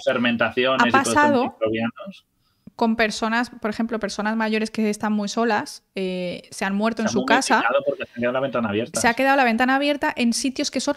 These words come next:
Speaker 2: de aire muy seco, por ejemplo, Madrid en verano, y que por
Speaker 1: Claro.
Speaker 2: la razón que sea hay una corriente continua de aire a una alta temperatura, pero con un porcentaje de agua casi cero. Y entonces eso ha momificado a las personas. Y hay gente que se ha encontrado años después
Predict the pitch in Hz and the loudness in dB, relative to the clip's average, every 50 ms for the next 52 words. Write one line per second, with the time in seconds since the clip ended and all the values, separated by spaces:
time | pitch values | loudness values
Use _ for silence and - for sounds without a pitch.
0 | - - 220 226 233 233 247 262 285 254 240 247 254 233 - - 220 214 - 190 | -2 -2 0 2 4 2 2 2 2 0 2 2 2 0 2 0 0 0 0 -2
1 | 196 202 202 196 - 220 214 226 254 254 233 220 208 208 233 226 - - 254 233 | -2 0 -2 0 -2 -2 0 0 0 2 2 2 2 2 0 -2 0 0 2 4
2 | 220 208 208 190 175 175 170 185 - _ _ _ _ _ _ _ _ - - - | 4 4 4 4 2 0 -4 -8 -10 _ _ _ _ _ _ _ _ -20 -20 -20
3 | - _ 247 220 - 220 226 220 214 220 220 214 220 214 214 - 240 240 240 262 | -6 _ -2 0 0 2 2 4 4 6 4 4 4 2 2 0 0 0 0 -2
4 | - - 294 311 320 - - 262 269 269 254 262 247 - 247 233 220 220 214 220 | 0 2 2 2 2 2 2 0 2 2 2 2 2 2 0 0 0 0 -2 -2
5 | 214 - 214 214 214 240 254 277 302 302 277 247 233 226 240 247 277 285 302 - | -2 0 0 2 2 0 0 0 0 0 2 2 2 2 2 2 2 2 2 2
6 | - 226 226 226 226 233 233 226 226 240 233 - 233 226 233 233 226 233 262 294 | 2 0 0 2 2 2 2 2 2 0 0 0 0 2 2 0 0 0 0 0
7 | 302 - 269 233 - 220 208 208 196 196 - _ 190 208 214 220 214 - 226 220 | 2 2 0 0 2 2 2 2 0 -4 -8 _ 0 2 2 2 2 2 0 2
8 | 233 214 220 214 - 233 220 226 214 226 262 262 254 226 214 - 247 220 - 226 | 2 0 0 0 0 2 2 2 4 4 2 2 2 0 -2 -2 -4 0 2 2
9 | 202 190 - 180 - _ - - - - - - _ _ 226 220 214 240 240 - | 2 2 -2 -8 -12 _ -20 -20 -20 -20 -20 -20 _ _ -2 0 2 0 0 0
10 | 220 190 190 - - _ - 240 247 - - 302 311 392 - - _ 247 247 254 | -2 -4 -4 -6 -10 _ 0 0 0 2 2 2 0 0 0 0 _ 2 4 4
11 | 285 277 269 269 262 - 247 - 254 254 277 302 294 285 - 226 220 - 247 233 | 4 4 2 2 0 -2 -2 2 2 4 4 4 2 2 0 -2 -2 0 0 -2
12 | 220 - 233 226 - 254 233 - 277 - 269 - 254 233 233 240 240 254 247 240 | 0 0 -2 -2 0 -2 -2 -2 -2 -4 -2 0 0 2 2 2 2 2 0 2
13 | 254 269 262 240 214 202 208 214 233 240 233 247 226 - _ 269 269 262 320 466 | 4 4 4 6 6 4 4 4 2 0 0 -2 -4 -2 _ 2 2 2 2 -2
14 | - - | -6 -16